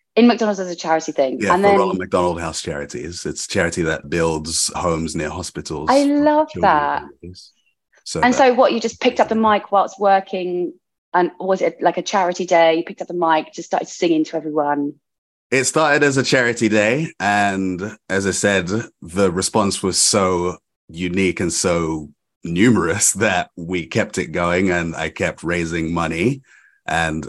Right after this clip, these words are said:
Speaker 2: now I still raise money, but in general, now it's actually just singing on every shift.
Speaker 1: Yeah, I love that. I was gonna say that
Speaker 2: Cool.
Speaker 1: was gonna be my next question. Like,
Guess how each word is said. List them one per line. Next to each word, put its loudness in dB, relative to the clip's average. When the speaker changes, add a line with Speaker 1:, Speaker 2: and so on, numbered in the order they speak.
Speaker 2:
now 0
I -2
still 0
raise 0
money, -2
but -4
in -6
general, -2
now -4
it's -4
actually -4
just -6
singing -4
on -6
every -8
shift. -6
Speaker 1:
Yeah, 6
I 6
love 4
that. 4
I 2
was -2
gonna 2
say 2
that 4
Speaker 2:
Cool. 0
Speaker 1:
was -2
gonna -8
be -4
my -2
next -6
question. -2
Like, -8